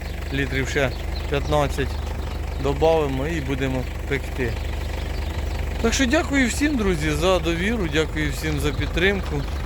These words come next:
Ну, такий дракончик. Хтось каже, чермет, старий, але дав би Бог, щоб він врятував і працював хлопцям.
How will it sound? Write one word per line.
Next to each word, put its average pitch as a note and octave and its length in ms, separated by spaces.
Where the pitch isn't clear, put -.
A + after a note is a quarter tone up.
Ну, F#3 80
такий F3+ 200
дракончик. D#3+ 640
Хтось D#3+ 200
каже, D3 300
чермет, E3 500
старий, D3+ 400
але G3 240
дав D#3 260
би D3 80
Бог, D3+ 260
щоб C3 160
він C#3+ 200
врятував C#3+ 640
і C3 60
працював C3+ 720
хлопцям. C3+ 500